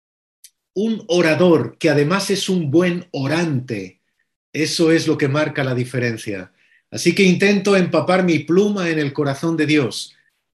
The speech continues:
antes y después de escribir, porque en definitiva eso es lo que marca la diferencia,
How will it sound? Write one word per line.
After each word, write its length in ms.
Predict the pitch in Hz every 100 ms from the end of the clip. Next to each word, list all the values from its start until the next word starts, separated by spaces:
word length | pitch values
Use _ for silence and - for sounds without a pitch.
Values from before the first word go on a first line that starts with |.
| -
antes 720 | 156 175 175 180 170 - -
y 120 | 139 131
después 500 | 127 - 160 156 135
de 120 | 143
escribir, 640 | - 139 127 131 117 - _ _ _ _ -
porque 320 | 147 131 147
en 80 | 139
definitiva 640 | 135 143 139 175 170 160
eso 280 | 160 156 156
es 140 | 147
lo 100 | 151
que 120 | 147 127
marca 360 | 139 143 -
la 140 | 135 127
diferencia, 800 | 123 127 120 110 110 101 98